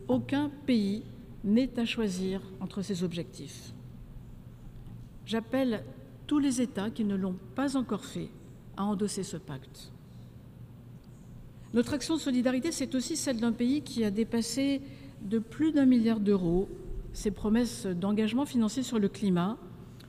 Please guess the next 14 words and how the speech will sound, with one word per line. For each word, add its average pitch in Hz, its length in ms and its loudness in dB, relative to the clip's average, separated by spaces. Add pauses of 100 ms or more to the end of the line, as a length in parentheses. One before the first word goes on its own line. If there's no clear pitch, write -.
(120)
en 202 60 2
les 220 120 6
portant 247 340 2
désormais 233 500 6 (580)
à 214 220 2
sept - 580 -4
virgule 220 480 2
six - 420 -2
milliards 214 280 6
d'euros 190 340 6 (640)
en 190 80 2
deux 185 100 4
mille 180 140 2
vingt-deux. 170 520 -2